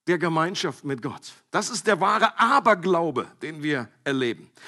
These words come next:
Jesus hat später einmal gesagt, wenn jemand mein Nachfolger sein will, dann muss er sich selbst verleugnen. Das heißt, darauf zu verzichten, die Kontrolle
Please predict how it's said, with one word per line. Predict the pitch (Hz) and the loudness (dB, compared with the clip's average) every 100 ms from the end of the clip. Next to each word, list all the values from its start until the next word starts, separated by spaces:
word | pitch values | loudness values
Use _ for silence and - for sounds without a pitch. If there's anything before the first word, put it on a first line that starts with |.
| - - | -18 -2
Jesus | 180 277 254 214 | 2 2 2 -2
hat | 208 | -2
später | - 226 247 240 | -2 -2 0 0
einmal | 226 233 247 | 0 0 0
gesagt, | 185 190 214 - | 2 2 2 0
wenn | 208 | -4
jemand | 175 214 247 226 214 | -2 -2 -2 -4 0
mein | 202 196 185 | 0 0 4
Nachfolger | 226 285 233 - 247 185 151 | 4 4 0 -6 -2 -2 0
sein | 180 226 254 | 0 -2 0
will, | 196 127 - - - | 0 0 -8 -16 -2
dann | 190 180 | 0 2
muss | 170 190 269 302 - | 2 4 4 2 0
er | - 220 190 | -4 -2 -2
sich | 127 170 151 | -2 -6 -6
selbst | - - 185 269 - - - - | -6 -2 -2 -2 -6 -12 -12 -20
verleugnen. | - - 208 208 220 269 269 - 160 92 - _ _ _ _ _ _ _ _ _ _ _ _ - | -20 -4 -2 2 2 2 -2 -6 -10 -12 -14 _ _ _ _ _ _ _ _ _ _ _ _ -4
Das | - | -2
heißt, | 202 269 - | 2 0 0
darauf | 233 240 247 - | 0 2 0 -2
zu | - 220 | -8 -4
verzichten, | 220 208 - - 302 - - 165 - - - | -4 -4 -4 -2 -2 -4 -6 -6 -6 -8 -6
die | 185 | -4
Kontrolle | - 185 - - 180 285 269 | -4 -4 -4 -8 -4 0 0